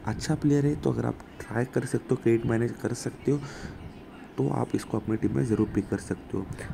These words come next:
पीएफ़ से मैंने pick किया David Gross को। अगर आपके पास credit नहीं बच रहा है, कोई less credit वाला player रहना है, तो के Citrus आपके लिए less credit में आ जाएगा यहाँ से।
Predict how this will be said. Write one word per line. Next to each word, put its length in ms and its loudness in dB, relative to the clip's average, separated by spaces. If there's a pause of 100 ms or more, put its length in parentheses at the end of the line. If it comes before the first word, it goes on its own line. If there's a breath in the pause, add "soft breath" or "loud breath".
(140)
पीएफ़ 180 4
से 140 0
मैंने 180 4
pick 220 0
किया 260 0
David 300 6
Gross 260 2
को। 200 2 (420 loud breath)
अगर 180 4
आपके 240 2
पास 160 2
credit 360 4
नहीं 160 6
बच 240 2
रहा 80 6
है, 60 2
कोई 220 6
less 240 6
credit 220 4
वाला 160 4
player 260 4
रहना 160 4
है, 60 2
तो 140 -2
के 220 2
Citrus 420 0
आपके 240 2
लिए 120 8
less 220 6
credit 280 2
में 140 0
आ 160 2
जाएगा 300 4
यहाँ 200 2
से। 180 0